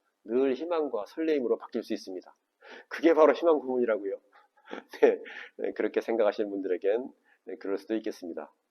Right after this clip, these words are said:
한국이 살기가 편한가? 캐나다가 편한가? 아직도 이런 우매한 질문을 본인에게 하시는 분들은 없으시겠죠.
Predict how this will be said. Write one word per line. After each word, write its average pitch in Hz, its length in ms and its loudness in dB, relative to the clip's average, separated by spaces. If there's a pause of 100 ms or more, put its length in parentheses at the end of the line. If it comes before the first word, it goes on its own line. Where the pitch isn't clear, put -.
(340)
한국이 170 500 2
살기가 147 380 2
편한가? 131 600 -4 (300)
캐나다가 175 380 2
편한가? 82 400 -4 (600)
아직도 110 380 -4
이런 117 220 4
우매한 120 440 0
질문을 113 580 -6
본인에게 101 360 -2
하시는 98 240 -4
분들은 95 320 -6
없으시겠죠. 95 720 -8